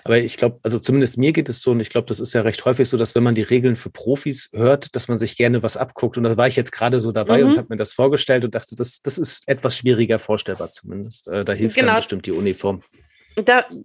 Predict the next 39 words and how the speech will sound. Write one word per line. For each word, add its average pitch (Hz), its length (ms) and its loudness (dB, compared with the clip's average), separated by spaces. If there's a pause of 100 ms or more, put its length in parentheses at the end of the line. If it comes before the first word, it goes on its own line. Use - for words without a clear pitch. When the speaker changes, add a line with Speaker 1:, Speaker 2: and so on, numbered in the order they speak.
(220)
Speaker 2:
da 202 500 -2
würd 226 160 2
ich 240 180 -6
als 233 200 -2
Laienhelferin 214 680 -2
dann 214 140 -2
immer 196 260 -4
sagen, 196 560 -2
"Sollen 208 240 2
wir 202 80 4
mal 196 160 2
zusammen 190 460 -2
eben 185 280 -2
zum 196 240 0
Brunnen 170 380 0
gehen? 165 200 0
Das 175 160 -2
tut - 200 -2
doch 202 140 0
bestimmt 185 360 -2
ganz 180 280 -2
gut, 190 180 -2
da 185 80 2
mal 175 160 0
zusammen 165 380 -2
rüber 156 320 -2
zu - 160 -4
laufen." 143 460 -4 (1080)
Speaker 1:
Mhm. 117 240 0 (1000)
Ja, 95 120 2 (400)
gut. - 200 -18 (500)
Speaker 2:
Leitet 214 360 2
über 220 280 0
zum 208 180 -6
nächsten 208 360 -8
Punkt, 262 300 0
nicht 196 200 -2
alleine 175 340 0
lassen. - 380 -4